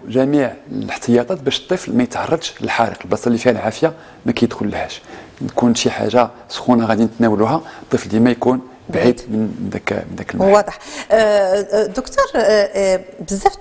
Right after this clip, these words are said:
Speaker 2: الناس، آه، اللي لحد الان للاسف باقيين تي-،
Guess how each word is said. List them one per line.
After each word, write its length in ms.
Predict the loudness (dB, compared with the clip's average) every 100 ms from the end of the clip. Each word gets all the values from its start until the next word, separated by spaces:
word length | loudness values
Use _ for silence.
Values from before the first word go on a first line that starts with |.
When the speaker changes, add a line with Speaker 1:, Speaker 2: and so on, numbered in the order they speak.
| -4
Speaker 2:
الناس، 500 | -4 -4 -8 -6 -2
آه، 140 | -2
اللي 560 | -4 -4 -4 -2 0 0
لحد 300 | 2 0 0
الان 320 | -2 -2 0
للاسف 380 | 0 0 0 0
باقيين 380 | 0 -4 -6
تي-، 200 | 0 0